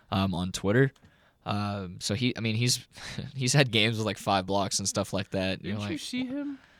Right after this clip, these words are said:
Speaker 1: Huh?
Speaker 2: Didn't you see him in, uh,
Speaker 1: Tariq?
Speaker 2: Whataburger?
Speaker 1: No, I saw Tariq Smith at Whataburger last night.
Speaker 2: Oh. <laughs>
Speaker 1: Um, he, um, yeah, he's, uh,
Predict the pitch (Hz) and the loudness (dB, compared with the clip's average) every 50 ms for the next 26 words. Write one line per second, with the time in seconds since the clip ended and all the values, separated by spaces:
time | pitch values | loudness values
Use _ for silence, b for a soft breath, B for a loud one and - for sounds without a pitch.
0 | b b b b - - 127 180 202 - _ - 175 208 226 - 262 233 - - | b b b b -2 0 0 0 0 -2 _ -8 -8 -8 -8 -8 -10 -10 -6 -6
1 | 247 233 226 233 240 240 233 226 - - - - 190 185 185 185 - 117 143 190 | -4 -4 -4 -4 -4 -6 -6 -8 -10 -12 -10 -8 -6 -4 -2 0 0 2 2 0
2 | 196 202 190 214 214 226 233 233 b b b b b b - 127 151 156 151 151 | 0 -2 -4 -6 -6 -6 -6 -8 b b b b b b 6 8 10 10 10 10
3 | 156 - 196 185 - - 180 175 175 156 - - - - 110 120 135 127 110 - | 10 8 6 4 4 4 4 4 4 6 8 6 6 6 6 6 6 6 4 2
4 | - - - - _ - - - 107 104 104 107 110 113 107 110 107 101 101 110 | -6 -16 -20 -20 _ -8 -4 -2 0 2 4 4 4 4 4 2 2 2 2 4
5 | 107 107 104 - - - - 104 98 95 - - - 92 110 110 107 101 98 92 | 4 4 6 6 4 4 4 2 2 0 0 -2 0 2 2 2 2 2 0 -2
6 | 95 - - 453 - B B B B B B B B B B B B B B - | -2 -2 -2 -4 -4 B B B B B B B B B B B B B B 4
7 | - 139 156 160 156 143 131 117 104 95 98 165 - - - - - _ _ - | 8 10 10 12 10 10 8 6 2 0 -4 -8 -10 -14 -18 -20 -20 _ _ -18
8 | - 80 110 113 110 104 101 101 123 196 135 139 135 123 110 101 98 98 98 - | -14 -8 -6 -4 -2 0 -2 -2 0 0 2 4 4 4 2 0 -2 -4 -8 -10